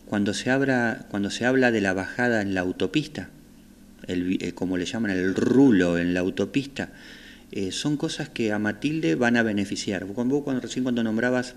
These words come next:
del gas natural, eh, gracias, eh, a Mauricio Colombo, se hizo el estudio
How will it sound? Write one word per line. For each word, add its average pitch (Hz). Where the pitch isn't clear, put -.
del 95
gas 110
natural, 110
eh, 95
gracias, 120
eh, 95
a 95
Mauricio 95
Colombo, 117
se -
hizo 127
el 95
estudio 104